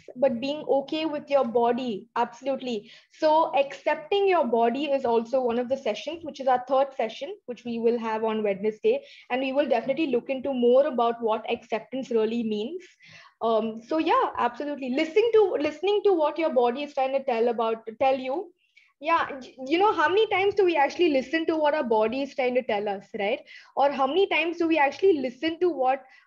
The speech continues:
we're feeling, right? Um, I think as, um, uh, someone who rightly said, you know, uh, understanding and, uh, you know, being aware of whether we're having palpitations or breathlessness or whatever, a lot of times we feel that,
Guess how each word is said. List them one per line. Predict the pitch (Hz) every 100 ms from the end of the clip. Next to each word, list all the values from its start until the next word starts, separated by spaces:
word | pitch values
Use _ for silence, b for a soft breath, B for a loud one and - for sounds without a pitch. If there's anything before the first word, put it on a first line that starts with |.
| _
we're | 269 311
feeling, | 311 - 277 320 330 254 190 - - -
right? | 208 285 339 B B B
Um, | 240 240 220 214 208 -
I | 247
think | 330 349
as, | 302 277 233
um, | 233 214 208 208 202 _ -
uh, | 226 214
someone | 226 220 240
who | 262 240
rightly | 208 214 294 359 -
said, | 240 226 196
you | 220
know, | 214 233 B B -
uh, | 226 214 208 202
understanding | 233 247 320 330 359 302 302 339
and, | 311 285 254
uh, | 233 220 202 202 _ _ -
you | 233
know, | 220 233 - _ _ 240
being | 285 370 -
aware | 233 226 220 226 277 302 254
of | 247 233 _ b b -
whether | 226 214 233
we're | 240
having | 240 226 226
palpitations | 226 226 226 233 254 247 - 254 254 -
or | 202
breathlessness | 226 214 214 254 254 - 247 247 240 -
or | 233
whatever, | 220 214 214
a | 226
lot | 240 233
of | 330 320
times | 269 302
we | 311
feel | 311 277
that, | 302